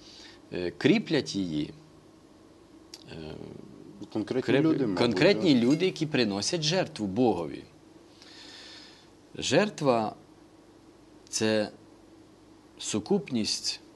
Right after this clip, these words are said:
Speaker 1: матеріальних благ, виражених у будматеріалах, у коштах, грошах,
Speaker 2: В роботі, звичайно.
Speaker 1: в роботі.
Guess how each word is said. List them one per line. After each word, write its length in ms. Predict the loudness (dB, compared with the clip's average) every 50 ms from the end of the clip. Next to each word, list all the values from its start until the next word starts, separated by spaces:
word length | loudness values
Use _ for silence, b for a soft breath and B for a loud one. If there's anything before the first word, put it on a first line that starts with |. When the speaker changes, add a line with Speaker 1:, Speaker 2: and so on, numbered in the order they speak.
| -20 -14 -8
Speaker 1:
матеріальних 920 | -6 -4 0 0 0 2 4 2 4 2 2 0 -2 -4 -6 -10 -16 -20 -20 -20 -18
благ, 520 | -14 -10 -8 -4 0 0 2 2 0 -2 -4
виражених 800 | -2 0 0 2 2 0 0 -2 -4 -4 -4 -6 -8 -8 -10 -14 -20 -20 -20 -20 -20 -14 -10
у 40 | -4
будматеріалах, 1200 | 0 2 2 2 2 0 0 0 -2 -2 0 0 0 0 2 2 2 0 0 -2 -4 -6 -8 -10 -14 -20 -20 B B B B B B -2
у 100 | -2 -2
коштах, 760 | -2 -2 0 4 4 6 6 4 4 0 -2 -2 -2 -2 -2
грошах, 1000 | -4 -4 -2 -2 0 0 -2 -2 -2 0 2 4 4 4 2 0 -2 -6 -4 0
Speaker 2:
В 20 |
роботі, 540 | 0 0 0 2 0 -2 -2 -2 -4 -6 -6
звичайно. 340 | -6 -6 -8 -4 0 2 4
Speaker 1:
в 40 | 4
роботі. 880 | 4 2 2 2 4 6 6 6 6 4 2 0 2 2 4 2 2